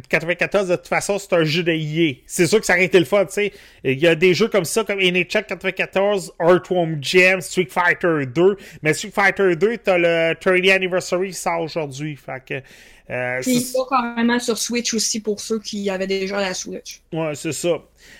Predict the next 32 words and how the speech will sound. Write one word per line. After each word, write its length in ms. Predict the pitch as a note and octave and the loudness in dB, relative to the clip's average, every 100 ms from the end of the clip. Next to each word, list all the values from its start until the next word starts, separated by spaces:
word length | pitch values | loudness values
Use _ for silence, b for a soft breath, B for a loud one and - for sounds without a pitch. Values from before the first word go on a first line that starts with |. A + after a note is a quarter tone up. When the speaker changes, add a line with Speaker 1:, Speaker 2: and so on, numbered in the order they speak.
| B | B
Speaker 1:
Euh, 720 | C3+ C#3 C#3+ C#3+ C#3+ C#3+ D3+ D3 | -4 -2 -2 -2 -2 -2 -4 -6
il, 1000 | D#3+ E3+ F3 F3 F3+ F3 F3 E3+ D#3+ D3+ E3 | -14 -20 -18 -18 -18 -16 -16 -16 -16 -20 -6
tu 20 | |
sais, 220 | - A#3+ | 2 4
c'est 160 | G#3+ G3 | 4 -2
sûr 100 | A3+ | -4
qu'il 100 | A3 | -4
y 40 | |
a 40 | G3+ | -2
des 140 | G3 | 0
jeux 160 | F3 G#3+ | 0 -2
comme 180 | G#3+ | -4
ça 220 | - A#3 A3+ | -2 -2 -2
de, 180 | G#3 F3+ | -2 0
de, 160 | F3+ | 0
de 120 | F3 | 0
compagnie, 640 | F3 G3 G3 F#3+ F3+ G3 G#3+ | -4 -4 -2 -2 -2 -4 -2
euh, 140 | F#3 | -2
triple 420 | E3 - F3+ F3+ | -2 -6 -6 -2
A 220 | F3 G3 G#3+ | -2 -2 -4
qu'il 180 | - | -2
n'y 60 | F3 | -2
a 20 | |
pas, 600 | - F#3+ F3+ E3+ D#3+ D3+ | 2 4 6 6 4 2
euh, 40 | C#3 | -2
qu'il 100 | D3+ | -2
y 20 | |
a 40 | |
pas 140 | F3 G#3 | -2 -2
dans 60 | |
la 80 | F#3+ | -4
collection. 640 | - F3+ D#3+ - - A3+ | -4 -2 -2 -4 -4 -4